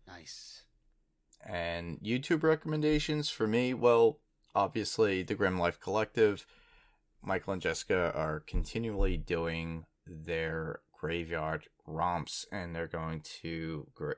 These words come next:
Speaker 2: grave sites of celebrities. So check them out on the Grim Life Collective on YouTube, as well as that would be Sean Clark, and he does Hollywood Hallowed Grounds as well as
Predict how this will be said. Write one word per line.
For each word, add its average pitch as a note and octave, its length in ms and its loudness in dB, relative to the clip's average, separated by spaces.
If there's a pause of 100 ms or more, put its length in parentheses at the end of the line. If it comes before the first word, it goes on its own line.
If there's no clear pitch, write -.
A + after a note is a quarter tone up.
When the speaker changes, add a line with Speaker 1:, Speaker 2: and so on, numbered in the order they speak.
(140)
Speaker 2:
grave F2+ 300 2
sites E2+ 400 0
of D#2 340 -6
celebrities. E2 720 -2 (280)
So - 160 -6
check E2 260 0
them E2 180 -2
out E2 300 2
on E2 480 -4 (380)
the F2 80 -4
Grim D#2+ 260 0
Life D#2 240 -4
Collective D#2+ 520 -4
on D2 180 -8
YouTube, F2 600 -4
as D2+ 380 -8
well E2+ 300 0
as D#2 380 -6 (840)
that F2+ 160 -2
would - 120 -10
be D#2+ 100 -8
Sean E2 340 0
Clark, - 640 0 (260)
and D#2+ 720 -8 (760)
he G2+ 280 -2
does D#2+ 340 0
Hollywood E2 560 0 (120)
Hallowed F#2 440 -2
Grounds A2+ 640 -2
as D#2+ 300 -8
well F#2 380 -4
as D#2+ 760 -4